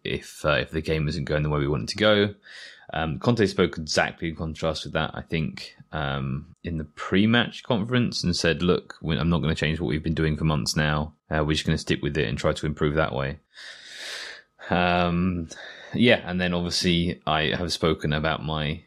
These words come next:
issues with Lucas at length before. There's no need to,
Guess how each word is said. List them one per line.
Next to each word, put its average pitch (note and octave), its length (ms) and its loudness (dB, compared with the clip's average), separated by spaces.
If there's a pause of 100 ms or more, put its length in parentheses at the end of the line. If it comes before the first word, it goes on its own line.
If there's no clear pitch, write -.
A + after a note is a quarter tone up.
(140)
issues D#2 480 0
with D#2+ 160 -2
Lucas D#2 640 0
at - 120 -2
length D#2 280 -4
before. D#2 320 -4
There's D2 160 -4
no D#2 60 -2
need D2+ 160 -2
to, C#2+ 160 -6